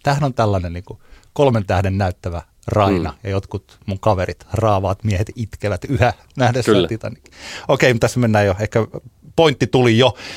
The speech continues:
Speaker 1: Mutta siis tällaiset tilanteet, missä me mietitään, että onks tää hyvää vai ei,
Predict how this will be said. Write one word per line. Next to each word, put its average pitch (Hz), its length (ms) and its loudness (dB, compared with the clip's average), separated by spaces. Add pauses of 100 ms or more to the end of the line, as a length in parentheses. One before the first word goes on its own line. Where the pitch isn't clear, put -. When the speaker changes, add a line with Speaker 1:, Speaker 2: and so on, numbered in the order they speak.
(120)
Speaker 1:
Mutta 220 340 4
siis 139 200 2
tällaiset 147 500 2 (240)
tilanteet, 147 360 4
missä 127 180 0
me 127 100 2
mietitään, 113 600 2
että 95 240 -2
onks - 160 -6
tää 98 300 2 (380)
hyvää 101 380 2 (360)
vai 85 340 -2
ei, 95 360 -2